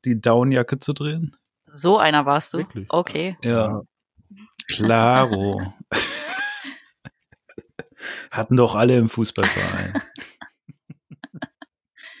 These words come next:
Speaker 1: Ja, das war echt eine skurrile Zeit. Aber ich glaub, der, der, der coolste Wandel damals, den, also den fand ich, war, ähm, als diese Baggy Pants kamen. Und ich würd diese Situation gerne nachvollziehen können aus dem Blick meiner Eltern.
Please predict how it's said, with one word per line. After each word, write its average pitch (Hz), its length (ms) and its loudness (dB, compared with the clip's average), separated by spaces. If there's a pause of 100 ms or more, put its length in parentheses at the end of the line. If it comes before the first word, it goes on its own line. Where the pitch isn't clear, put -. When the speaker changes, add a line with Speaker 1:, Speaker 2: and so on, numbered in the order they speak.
(2500)
Speaker 1:
Ja, 104 240 -2
das 98 160 -6
war 113 120 0
echt 107 120 -4
eine 117 100 -4
skurrile 120 440 -4
Zeit. 104 380 -2
Aber 131 340 4
ich 131 80 -2
glaub, 151 200 4
der, 147 120 6
der, 120 200 0
der 113 160 -4
coolste 202 420 2
Wandel 135 260 4
damals, 151 500 4
den, 107 320 0
also 110 160 -4
den 107 260 -2
fand - 260 -2
ich, 143 260 -6
war, 120 320 4
ähm, 113 140 4
als 107 160 -2
diese 104 180 0
Baggy 131 300 4
Pants 165 400 0
kamen. 170 360 2 (680)
Und 117 180 2
ich - 240 -2
würd 147 220 0
diese 151 340 2
Situation 139 920 0
gerne 131 240 6
nachvollziehen 143 800 2
können 139 300 2
aus 123 240 0
dem 120 160 0
Blick 120 240 -4
meiner 107 260 2
Eltern. 95 400 -2